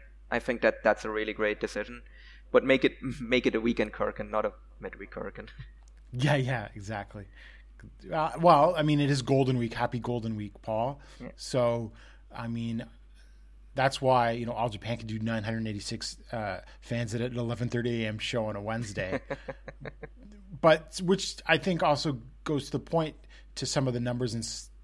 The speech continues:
Speaker 2: like, the Korakuen shows that are coming up for Noah and some other Korakuen shows. It's just hard drawing in Tokyo right now, especially in Korakuen.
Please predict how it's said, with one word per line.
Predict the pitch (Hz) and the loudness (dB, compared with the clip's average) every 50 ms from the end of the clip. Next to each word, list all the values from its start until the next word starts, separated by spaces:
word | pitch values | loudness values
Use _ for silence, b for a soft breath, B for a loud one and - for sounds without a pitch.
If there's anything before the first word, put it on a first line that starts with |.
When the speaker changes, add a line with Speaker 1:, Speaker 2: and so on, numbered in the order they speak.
| - - - - | -20 -16 -8 -6
Speaker 2:
like, | 135 123 - - | -6 -6 -4 -6
the | 117 | -10
Korakuen | - - - 135 131 123 - - 120 117 113 113 | -8 -4 -2 0 0 0 -2 -2 -2 -2 -2 -4
shows | - - - - 127 117 110 | -6 -6 -4 -2 -2 -2 -2
that | 117 113 | -2 -6
are | 113 | -6
coming | - 113 117 113 | -6 -6 -4 -4
up | 110 | -4
for | - 127 | -4 -4
Noah | 131 143 156 160 160 160 160 156 147 B B B B B B B | -2 0 2 4 4 4 2 0 -2 B B B B B B B
and | 123 123 117 | -4 -4 -4
some | - - 131 | -2 -2 0
other | 123 117 117 123 | 0 0 0 -2
Korakuen | 117 - - 127 120 113 113 120 110 | -4 -2 -2 -2 0 0 -2 -4 -6
shows. | 101 - - 123 120 117 117 117 117 117 110 - - - b b b b b b b b b - - - - - - - | -6 -4 -4 -2 -2 -2 -2 -4 -4 -6 -6 -8 -10 -10 b b b b b b b b b -20 -20 -20 -20 -20 -14 -8
It's | 147 127 - - | -8 -6 -6 -6
just | - - 131 120 - | -6 -4 -6 -4 -2
hard | - 127 123 117 | -2 -2 -2 0
drawing | 104 113 117 117 117 | 0 0 0 0 0
in | 113 | -4
Tokyo | 104 - - 113 107 - 127 113 | -6 -6 -6 -6 -4 -4 -4 -2
right | 107 107 107 107 | -2 -2 -4 -6
now, | - 104 104 104 107 | -6 -8 -8 -8 -8
especially | 104 - - 117 107 - - 110 | -8 -10 -8 -8 -6 -6 -6 -6
in | 107 | -8
Korakuen. | - - 113 110 110 - - 107 101 | -6 -6 -6 -6 -6 -8 -10 -12 -12